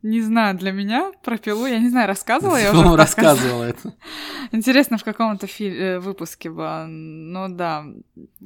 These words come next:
Speaker 1: короче, с «Пилой» у меня, я не считаю её супер страшным, и мне разочарование первый фильм «Пила». После я даже, да, по-моему, даже,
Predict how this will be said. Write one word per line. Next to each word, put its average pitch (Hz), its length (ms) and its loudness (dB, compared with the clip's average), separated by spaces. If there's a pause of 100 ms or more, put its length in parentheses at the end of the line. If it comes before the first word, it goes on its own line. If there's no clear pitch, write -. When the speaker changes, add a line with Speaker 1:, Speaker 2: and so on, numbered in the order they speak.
(200)
Speaker 1:
короче, 175 280 -8
с - 100 -12
«Пилой» 196 300 -2
у 180 40 -6
меня, 175 320 -10
я 202 260 -4
не 208 100 -4
считаю 165 380 -8
её 156 160 -10
супер - 320 -16
страшным, - 720 -10
и 170 160 -16
мне 180 180 -8
разочарование 160 800 -8
первый 151 320 -8
фильм 160 240 -14
«Пила». 170 240 -4
После 185 360 -8
я 170 40 -10
даже, 165 200 -12
да, 160 180 -12
по-моему, 165 320 -16
даже, 160 180 -14